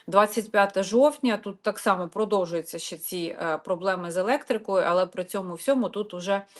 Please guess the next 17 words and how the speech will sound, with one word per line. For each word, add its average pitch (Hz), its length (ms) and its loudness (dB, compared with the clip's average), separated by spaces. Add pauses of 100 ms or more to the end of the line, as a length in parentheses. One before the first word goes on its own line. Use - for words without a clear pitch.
(260)
від 208 160 0
кармічних 214 760 0
вузлів 196 560 -2 (340)
вмикається 202 680 2
теж 202 360 2
небезпека 185 800 -2
для 160 180 -2
людей, 165 400 0
бо 160 140 -6
тут 175 200 -14
місяць 170 400 -8
вмикається, 240 460 2
знаєш, 214 300 -4
це 196 140 -2
можуть 196 320 -4
бути 208 260 -2
якісь 185 360 -6